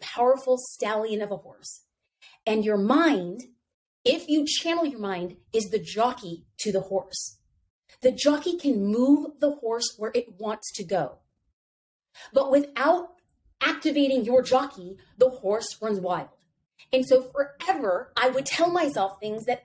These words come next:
I am slow, that I am behind, that I don't know how to do that. And I just took it as fact. Like, you and I, we both didn't learn to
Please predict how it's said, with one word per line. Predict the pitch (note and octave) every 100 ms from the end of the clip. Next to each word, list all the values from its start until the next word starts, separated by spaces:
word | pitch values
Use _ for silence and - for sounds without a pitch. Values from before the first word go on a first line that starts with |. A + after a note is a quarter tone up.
| -
I | C#4
am | D4+ F4 E4+
slow, | - E3 F#2+ - _ _ _ _ _ -
that | C#4 C#4
I | D4
am | D4 E4 E4
behind, | - E3+ D#3 - _ _ _ _ _
that | C#4+ -
I | C4 D4 C#4+
don't | D#4 F4 F4
know | B3
how | F#3 F#3
to | E3+
do | F3
that. | E3+ - - _ -
And | D#4+ E4
I | E4 C#4
just | F#4 F#4 F4+
took | G4
it | F#4
as | F4+ B4
fact. | A4+ - - _ - -
Like, | B3+ A#3
you | D4+
and | D4
I, | B3
we | C4 A3
both | C4+ D#4
didn't | C#4+
learn | G3+ A#3
to | G#3